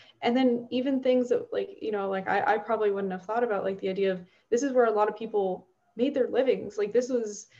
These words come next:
a, a really integral part of their, their lives, and more than just the social connection. I'm, I'm sure that was part of it too, but I,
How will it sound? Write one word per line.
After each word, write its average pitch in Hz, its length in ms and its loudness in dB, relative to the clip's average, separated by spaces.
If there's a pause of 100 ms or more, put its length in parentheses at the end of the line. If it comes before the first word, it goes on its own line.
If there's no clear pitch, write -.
(180)
a, 196 100 -2
a 190 200 2
really 220 380 4
integral 214 540 -4
part 214 380 -2
of 190 180 -8
their, 185 420 -2
their 175 180 -4
lives, 185 680 -6 (420)
and - 120 -8
more 220 320 2
than 262 140 0
just 175 220 -4
the - 80 -6
social - 340 -8
connection. 180 260 -2
I'm, 214 120 2 (100)
I'm 214 80 -2
sure 233 180 2
that 208 160 2
was 196 120 -4
part 190 260 -2
of 175 80 -6
it 180 140 -8
too, 247 240 0
but 208 100 -2
I, 190 220 2